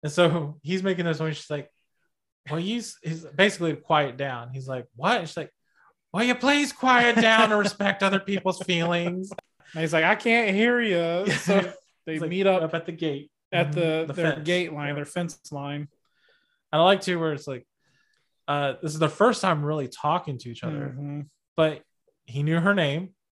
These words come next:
Speaker 1: which I think is kind of funny. So it makes you sit there and think,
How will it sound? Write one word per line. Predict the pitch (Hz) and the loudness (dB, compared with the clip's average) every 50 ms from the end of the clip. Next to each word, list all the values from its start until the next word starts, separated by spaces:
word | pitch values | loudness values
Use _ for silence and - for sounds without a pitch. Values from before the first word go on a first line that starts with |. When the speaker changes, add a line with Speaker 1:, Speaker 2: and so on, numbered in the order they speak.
| _ _ _ _ - | _ _ _ _ -10
Speaker 1:
which | 147 139 143 | -8 -6 -6
I | 139 | -6
think | 143 135 | -6 -6
is | 139 131 | -6 -8
kind | - - 143 135 | -8 -8 -8 -8
of | 127 | -8
funny. | - 143 139 139 | -8 -8 -8 -8
So | 131 - 147 | -6 -6 -4
it | 147 147 | -2 -2
makes | 165 165 165 - | -2 -2 -4 -6
you | 151 | -8
sit | 143 160 147 | -8 -8 -6
there | - 151 147 147 | -4 -4 -4 -4
and | 139 135 | -4 -6
think, | - 143 139 131 | -8 -10 -10 -10